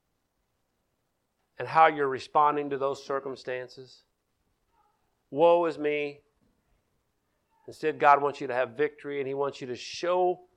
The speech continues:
forth that even in the midst of those circumstances, he is with you. Knowing that he is going to take control, knowing that there's a big plan for your life, knowing that in spite of everything you might be looking at right now,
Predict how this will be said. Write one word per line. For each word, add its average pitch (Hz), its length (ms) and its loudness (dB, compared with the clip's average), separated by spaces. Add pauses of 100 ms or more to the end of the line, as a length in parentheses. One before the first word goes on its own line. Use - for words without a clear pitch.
(360)
forth 151 420 2
that 139 220 -2
even 185 320 -4
in 156 80 0
the 143 80 0
midst 160 340 0
of 151 80 -6
those 151 220 0
circumstances, 110 1120 -8 (560)
he 131 180 -6
is 113 160 -6
with 110 300 -10
you. 95 240 -16 (1000)
Knowing 170 480 6
that 147 160 2
he 156 160 0
is 135 120 -2
going 147 160 2
to 131 160 -6
take 139 200 -4
control, 110 720 -4 (340)
knowing 151 680 8 (880)
that 135 120 -6
there's 147 200 6
a 131 80 0
big 156 420 2
plan 127 420 0
for 123 140 -12
your 120 220 -4
life, 107 520 -4
knowing 165 840 4 (400)
that 185 180 6
in 180 80 0
spite 208 480 10
of 180 100 6
everything 208 520 4
you 202 100 0
might 190 240 8
be 156 120 0
looking 180 340 4
at 180 200 6
right 180 280 6
now, 139 460 2